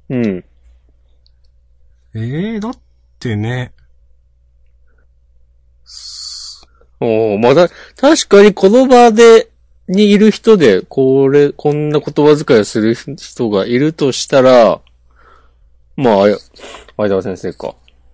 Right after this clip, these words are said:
Speaker 1: モノマくんも、
Speaker 2: はい。
Speaker 1: ミリオも、エリ-、まさかのエリちゃんを言うわけないしね。
Speaker 2: 相沢先生なんだけど、でも意味よくわかんないっすね。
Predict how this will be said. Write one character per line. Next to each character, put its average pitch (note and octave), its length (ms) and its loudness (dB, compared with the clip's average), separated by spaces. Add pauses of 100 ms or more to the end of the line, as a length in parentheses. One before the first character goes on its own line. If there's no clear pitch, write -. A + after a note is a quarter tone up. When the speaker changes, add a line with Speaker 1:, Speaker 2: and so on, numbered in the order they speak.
(440)
Speaker 1:
モ A2+ 140 -6
ノ G2+ 240 -6
マ - 120 -12
く G2 60 -8
ん E2+ 220 -10
も、 F2+ 140 -6
Speaker 2:
は F#2 40 -8
い。 F#2 40 -10
Speaker 1:
ミ F#2 180 -8
リ G2 160 -4
オ G2 120 -4
も、 F#2+ 300 -8 (320)
エ A#2+ 100 -2
リ-、 A2+ 160 -2 (260)
ま A#2+ 260 -8
さ G#2+ 120 -8
か - 80 -12
の F2+ 80 -10
エ A2 60 -4
リ G#2+ 100 -6
ち - 60 -14
ゃ - 40 -12
ん D#2+ 40 -12
を - 20 -14
言 F2 120 -12
う F2+ 40 -10
わ E2 100 -12
け - 80 -16
な D2 80 -14
い - 40 -16
し - 100 -20
ね。 A#1 200 -20 (960)
Speaker 2:
相 G3+ 420 -8
沢 B3 360 -8
先 A#3 300 -6
生 A3 320 -10
な C3+ 180 -8
ん A#2+ 480 -6
だ G2+ 80 -10 (240)
け F#2+ 320 -12 (360)
ど、 A2 140 -10 (1500)
で C#3+ 140 -6
も D#3 120 -2
意 D#3+ 80 -2
味 E3+ 120 -2
よ A2+ 100 -4
く - 160 -10
わ G#2+ 80 -6
か B2 120 -10
ん B2 100 -6
な G2 60 -6
い - 20 -8
っ F2+ 40 -12
す - 160 -16
ね。 F2 180 -12